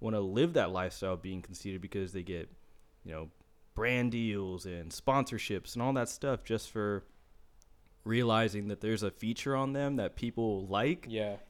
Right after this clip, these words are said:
Speaker 1: and just blowing that the <laughs> shit up, you know what I mean?
Speaker 2: And also, yeah, you, I was, um, another point is that I was watching, have you seen Hot Ones? Like the,
Speaker 1: Yeah, like
Speaker 2: the
Speaker 1: the
Speaker 2: show
Speaker 1: Wing
Speaker 2: on
Speaker 1: Show,
Speaker 2: YouTube
Speaker 1: yeah.
Speaker 2: with, uh, yeah. Um,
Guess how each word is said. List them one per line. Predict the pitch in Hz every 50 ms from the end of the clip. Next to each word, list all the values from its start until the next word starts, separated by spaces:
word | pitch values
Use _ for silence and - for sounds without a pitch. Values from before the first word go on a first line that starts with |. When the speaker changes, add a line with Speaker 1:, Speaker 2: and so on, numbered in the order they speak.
| - -
Speaker 1:
and | - 107 101 98 95 98
just | 101 104 90 87 80
blowing | - 95 101 104 110 110 110 104 101
that | 101 98 98 -
the | - 98
<laughs> | - -
shit | 127 123 113
up, | 131 123 - - - 113 104 104 - -
you | - 110
know | 110 113
what | 117 117
I | 117
mean? | 123 127 131
Speaker 2:
And | 139 143
also, | 143 147 143 - 185 165
yeah, | 131 135 131 127 120 113 110 98 - - - - - - -
you, | 139 135 139 131 -
I | 131 135 143
was, | 151 170 165 160
um, | 165 156 143 135 123 117 110 107 107 - - - - - - - - - - - - - -
another | 127 135 147 147 139
point | - 139 123 120 117 113 - -
is | 127 120 117
that | 120 120 117 117 113 -
I | 120 123
was | 127 131 131 131 127 127 123 113 110 110 - -
watching, | 131 131 143 240 - - 196 185 185 180 175 175 170 156 151 180 - - -
have | 139 151
you |
seen | 160 - 214 185
Hot | - - 123 123 131
Ones? | 156 175 180 175 170 - -
Like | 135 120 - - -
the, | 120 113 113 110 110 113 - - - - -
Speaker 1:
Yeah, | 208 175 123 120
like | 127 123 147
Speaker 2:
the | 131
Speaker 1:
the | 123
Speaker 2:
show | 123
Speaker 1:
Wing | - - - -
Speaker 2:
on | -
Speaker 1:
Show, | 127 98 95
Speaker 2:
YouTube | 98 113
Speaker 1:
yeah. | 147 147 117 131
Speaker 2:
with, | 127 120 - - -
uh, | 123 117 113 110
yeah. | 131 123 113 104 - - - - - - - - -
Um, | - 123 123 123 120